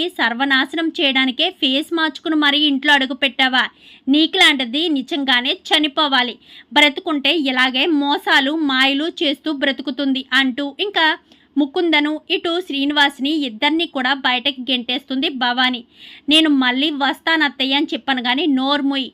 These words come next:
నువ్వు మళ్ళీ నీ నోటితో అత్తయ్య అని మాత్రం పిలవద్దు. మళ్ళీ నా కంటికి కనుక కనిపిస్తే కటకటాల వెనకాల ఉంటావు, నువ్వు నీ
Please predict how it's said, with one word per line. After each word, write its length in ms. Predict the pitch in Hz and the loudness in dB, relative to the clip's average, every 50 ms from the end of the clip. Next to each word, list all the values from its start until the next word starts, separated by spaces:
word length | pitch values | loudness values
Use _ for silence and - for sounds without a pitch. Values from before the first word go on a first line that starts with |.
| _ _ - - - _ - | _ _ -20 -20 -12 _ -2
నువ్వు 140 | 277 302 302 | 0 2 2
మళ్ళీ 380 | 294 277 262 247 254 269 302 330 311 - - | 2 2 0 0 0 0 -2 -2 -4 -2 0
నీ 180 | 262 302 320 370 | 0 0 2 2
నోటితో 440 | 370 349 349 359 320 - - 320 330 339 320 - | 0 0 0 -2 -4 -4 -4 -4 -4 -4 -2 -2
అత్తయ్య 420 | 254 254 - _ - 320 330 330 | -2 -2 -2 _ -2 0 2 2
అని 120 | 311 302 302 | 2 2 2
మాత్రం 400 | 294 277 269 269 277 294 302 320 | 2 2 0 0 0 0 0 0
పిలవద్దు. 500 | - - 285 277 262 269 269 226 226 240 220 | 0 0 -2 -2 -2 -2 -4 -4 -8 -8 -6
మళ్ళీ 440 | 240 240 240 240 240 262 285 349 | -4 0 0 2 2 0 0 0
నా 140 | 381 359 359 | 0 0 0
కంటికి 520 | 359 359 - 262 247 247 233 - 392 381 - | 0 0 -2 -2 -2 -2 -4 -6 -8 -2 -2
కనుక 240 | 339 339 349 359 - 320 | -2 0 -2 -2 -2 -2
కనిపిస్తే 520 | 277 262 262 240 302 - - - 311 294 277 269 302 349 - - - - - _ _ _ _ - | -2 -2 -2 -2 -4 -6 -2 0 2 4 4 4 2 0 -6 -14 -20 -20 -20 _ _ _ _ 0
కటకటాల 520 | 311 285 269 311 - 349 320 359 349 339 | 0 0 2 0 0 2 2 2 2 2
వెనకాల 420 | 311 294 285 277 269 - 285 285 294 | 2 0 0 0 0 2 2 2 2
ఉంటావు, 400 | 277 277 269 277 262 247 233 240 240 | 0 0 0 0 -2 -2 -4 -6 -4
నువ్వు 400 | 247 269 277 262 233 247 302 330 | -2 -2 -2 -2 -2 -2 -2 0
నీ 200 | 339 320 320 311 | 0 0 0 0